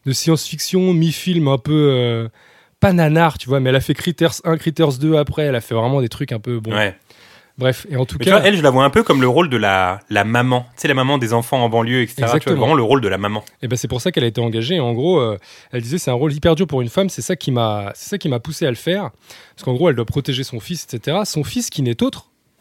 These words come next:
Speaker 1: que Danny Pintoro. Est-ce que vous vous souvenez de Danny Pintoro ?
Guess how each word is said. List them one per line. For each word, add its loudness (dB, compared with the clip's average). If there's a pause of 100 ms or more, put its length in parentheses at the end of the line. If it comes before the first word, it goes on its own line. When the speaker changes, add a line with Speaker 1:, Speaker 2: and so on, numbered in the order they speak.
(440)
Speaker 1:
que -6
Danny 2
Pintoro. 0
Est-ce -12
que -2
vous -2
vous -4
souvenez -4
de -4
Danny -2
Pintoro ? -6